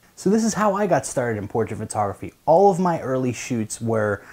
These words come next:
friends and acquaintances and people that I met in graduate school here in Boston. So if you wanna start taking portraits, reach out to one of your friends and head to a local park and take their portraits.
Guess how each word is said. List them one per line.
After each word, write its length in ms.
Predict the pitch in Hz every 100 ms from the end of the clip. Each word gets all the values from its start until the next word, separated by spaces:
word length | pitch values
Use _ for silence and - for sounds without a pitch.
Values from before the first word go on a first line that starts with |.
| - - _
friends 540 | - 147 151 147 135
and 180 | 117 117
acquaintances 760 | 107 147 123 131 - 131 117
and 80 | 113
people 200 | 170 160
that 120 | 147 117
I 80 |
met 280 | 113 123 117
in 180 | 117 104
graduate 560 | 110 113 139 147 127 -
school 260 | - 113
here 220 | 95 104 95
in 80 |
Boston. 580 | 92 92 87 - - - - -
So 120 | -
if 80 | 135
you 80 | 170
wanna 140 | 185
start 240 | - 180 -
taking 240 | 170 151
portraits, 500 | - 170 160 165 - - - -
reach 240 | 143 170
out 160 | 170 156
to 100 | 156
one 140 | 147
of 40 | 151
your 100 | 135
friends 500 | - 151 147 147 -
and 300 | 127 110 107
head 320 | - 180 180
to 120 | 185
a 20 | 165
local 280 | 143 147
park 440 | 131 135 131 - - -
and 160 | 110 104
take 240 | 139 139
their 140 | 147
portraits. 720 | 135 123 113 - - - -